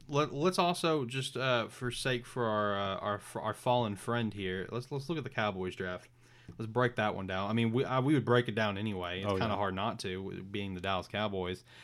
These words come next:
Speaker 1: But, uh, just for the sake of Mister Brady Dyer, who cannot be here today with us, uh, let's go ahead and break that one down.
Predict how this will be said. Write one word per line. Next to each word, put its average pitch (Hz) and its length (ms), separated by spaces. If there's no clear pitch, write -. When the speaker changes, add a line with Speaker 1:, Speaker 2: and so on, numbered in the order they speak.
Speaker 1:
But, 101 200
uh, 101 180
just 139 220
for 151 80
the 120 60
sake 135 280
of 110 60
Mister 113 240
Brady 110 280
Dyer, 104 340
who 101 100
cannot 101 360
be 101 120
here 95 140
today 90 260
with 92 180
us, 90 260
uh, 98 160
let's 117 160
go 143 140
ahead 117 120
and 104 60
break 98 200
that 95 160
one 92 120
down. 90 220